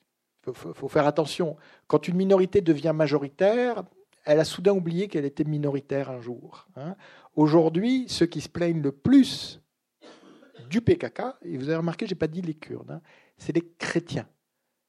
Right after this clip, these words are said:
qui sont dans ces zones, hein, notamment dans l'extrême nord-est, à Saké, Kamichlé, parce, parce qu'il y a une conscription, hein, et ils sont mobilisés dans les milices, euh, locales,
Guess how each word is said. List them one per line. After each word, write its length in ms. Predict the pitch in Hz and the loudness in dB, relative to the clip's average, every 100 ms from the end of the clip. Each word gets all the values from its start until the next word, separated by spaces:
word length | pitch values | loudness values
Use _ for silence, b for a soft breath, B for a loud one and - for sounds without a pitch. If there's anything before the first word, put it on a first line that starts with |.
| _ | _
qui 100 | - | -20
sont 180 | - 147 | -12 -12
dans 100 | 131 | -12
ces 160 | - 135 | -12 -12
zones, 400 | 120 - - 139 _ - | -12 -14 -16 -20 _ -18
hein, 280 | 139 190 | -12 -10
notamment 760 | 202 127 - 131 147 175 170 85 | -8 -10 -12 -8 -4 -2 -4 -8
dans 580 | 131 - 69 73 76 78 | -10 -10 -10 -10 -10 -10
l'extrême 420 | - - 139 127 | -10 -8 -6 -6
nord-est, 400 | 123 139 208 220 | -6 -4 -4 -4
à 60 | 135 | -8
Saké, 340 | - - 165 | -10 -8 -8
Kamichlé, 540 | 143 123 117 180 226 b b b b - | -8 -10 -8 -4 -4 b b b b -2
parce, 220 | 165 - _ _ _ _ - | -2 -2 _ _ _ _ -10
parce 160 | 143 | -6
qu'il 100 | - | 0
y 40 | 190 | 0
a 20 | |
une 120 | 147 - - | 0 -8 0
conscription, 640 | 214 196 - 175 170 139 _ _ _ _ _ _ _ _ _ _ _ | 2 2 -4 -6 -6 -8 _ _ _ _ _ _ _ _ _ _ _
hein, 280 | 135 147 202 - | -10 -8 -8 -10
et 360 | - 131 156 175 | -8 -6 -6 -10
ils 100 | 117 | -12
sont 180 | - 165 | -2 2
mobilisés 560 | 170 165 175 175 175 | 2 0 -4 -4 -2
dans 140 | 196 147 | -2 -4
les 100 | 135 | -6
milices, 540 | 139 147 180 - - | -8 -6 -8 -8 -10
euh, 200 | 131 123 | -8 -6
locales, 460 | 131 131 - - | -6 -6 -10 -12